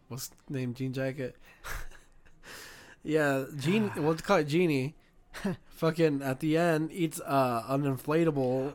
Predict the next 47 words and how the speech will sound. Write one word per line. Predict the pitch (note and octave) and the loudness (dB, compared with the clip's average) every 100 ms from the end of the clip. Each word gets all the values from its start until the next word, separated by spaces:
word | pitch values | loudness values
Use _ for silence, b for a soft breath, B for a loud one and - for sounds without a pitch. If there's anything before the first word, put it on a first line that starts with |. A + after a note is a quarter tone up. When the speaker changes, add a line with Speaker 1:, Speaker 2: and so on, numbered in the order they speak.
| - | 6
Speaker 2:
Oh, | G3+ A#3 A#3 A3 F3+ | 10 12 12 12 10
Speaker 1:
and | E3+ | 8
then | |
Speaker 2:
yeah, | G3 G3 | 8 10
Speaker 1:
fucking | E3+ | 8
gets | E3+ D#3+ | 6 6
Speaker 2:
so | G3 F#3+ F#3 | 6 6 4
Speaker 1:
some | E3 | 0
kind | E3+ D#3+ | 2 0
of | D3 | 0
indigestion. | D#3 D3+ C#3+ D3+ - D3+ | -2 0 0 0 -2 2
Speaker 2:
so | F#3 G3 | 6 6
the | F#3+ | 6
sister, | - A#3+ B3+ - B3 A#3+ A#3 F#3 D#3+ D#3+ - - - | 4 8 8 6 6 8 8 4 -6 -12 -20 -14 -2
you | E3+ | 4
know, | G3 F#3 F3 | 8 8 6
she | F#3+ | 0
goes, | D#3 F#3 G#3 A#3 G#3+ - E3 | 4 8 10 8 4 -4 -10
she | - | -14
rides | F3+ E3 F3 F#3+ | -6 4 4 6
an | F#3+ F3+ | 4 4
electric | F3 F#3+ A3+ F#3+ | 4 4 2 2
motorcycle | G3+ G3+ G3 E3 D3+ D3 D3+ | 2 2 2 0 0 -2 -2
that, | D#3+ D#3 C#3 C#3+ | 0 0 -2 -4
that | C#3+ - | -6 -4
for | F3 | -4
some | E3 G#3+ A3 | 6 6 8
reason | A#3 G#3 G3+ | 6 4 2
T | F#3+ A3 | 2 2
M | G3+ | 2
Z | F3 A3+ | 2 0
showed | D#3+ F#3 D#3 | 2 0 2
up | D#3 D3+ C#3+ b b b b - | 2 0 -4 b b b b -4
because | E3+ D#3 F3+ D3 | -2 2 2 4
they're | F3+ | 6
like, | F3 E3+ | 6 6
"Oh, | F#3 F#3+ | 4 6
yeah, | G3 F#3 | 6 4
the | D#3 | 4
whole, | F3+ G3 D#3+ E3 b b | 2 2 0 -8 b b
this | - D#3 | -4 0
whole, | F#3 F#3+ G3 | 4 4 6
um, | F3+ D#3+ D3 C3 C3+ - - - b b b _ | 8 8 6 2 -2 -12 -20 -20 b b b _
uh, | C#3+ C#3 C3+ | -2 0 0
what's | C#3 E3+ - | -2 -4 -6
it | D3+ | -6
called? | C#3 C3 | -4 -4